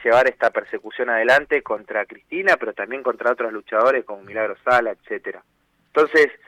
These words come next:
lo que nosotros tendríamos, tenemos que discutir es si seguimos, si queremos seguir teniendo una justicia así, que decida, por ejemplo, cuánto vale,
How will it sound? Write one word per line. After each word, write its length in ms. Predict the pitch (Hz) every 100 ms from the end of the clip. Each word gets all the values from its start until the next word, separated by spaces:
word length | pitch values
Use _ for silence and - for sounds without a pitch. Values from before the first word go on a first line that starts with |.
| - _
lo 160 | 131
que 100 | 131
nosotros 400 | 143 147 196 196
tendríamos, 400 | - 143 151 139
tenemos 340 | - 131 147 139
que 120 | 127
discutir 460 | 123 - 123 185 180
es 180 | 170 170 _ - _ _ _
si 80 | 135 -
seguimos, 800 | 143 185 208 185 156 143 131 -
si 100 | 127
queremos 320 | 139 170 180 -
seguir 220 | 147 143
teniendo 260 | 143 151
una 100 | 139
justicia 520 | - 117 - 143 - 120
así, 220 | - 151
que 140 | - 107
decida, 400 | 107 135 156 143
por 160 | 110
ejemplo, 360 | 110 139 135 113
cuánto 360 | 135 143 127
vale, 380 | 120 131 139 139